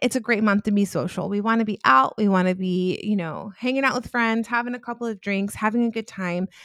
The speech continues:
And also cel-, it's a card of celebration. So celebrating your achievements, um, and, and things that you've done in your life that you feel really, really good about. Next, we have the Hanged Man. So, eh, there might be a pause this month. There might be, like,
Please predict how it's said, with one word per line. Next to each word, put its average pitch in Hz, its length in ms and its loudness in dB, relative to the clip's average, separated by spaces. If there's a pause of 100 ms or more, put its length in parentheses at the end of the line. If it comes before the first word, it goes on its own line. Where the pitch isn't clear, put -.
(160)
And - 120 -6
also 330 280 0
cel-, 240 280 0
it's 233 180 -4
a 233 60 -6
card 269 180 -4
of 269 80 -4
celebration. 247 720 -2
So 220 140 -8
celebrating 247 640 -2
your 226 140 0
achievements, 202 840 -4 (460)
um, 190 300 2
and, 208 160 -4 (100)
and 226 140 -2
things 311 180 -4
that - 100 -8
you've 254 100 -6
done 220 180 2
in 214 80 2
your 196 100 0
life 180 220 0
that - 100 -8
you 190 140 -4
feel 190 320 -2
really, 202 340 -2
really 170 240 -4
good - 220 -14
about. - 320 -14 (420)
Next, 240 360 -6
we 339 80 -2
have 269 240 -2
the 240 80 -2
Hanged 233 400 -2
Man. 160 240 -4
So, 233 200 -2 (120)
eh, 123 160 -12
there 254 160 -2
might 262 420 -6
be 285 220 -6
a 214 80 -6
pause 294 500 0
this - 320 -10
month. 196 260 -6
There 202 140 -4
might 220 340 -2
be, 247 280 -6
like, 196 280 -6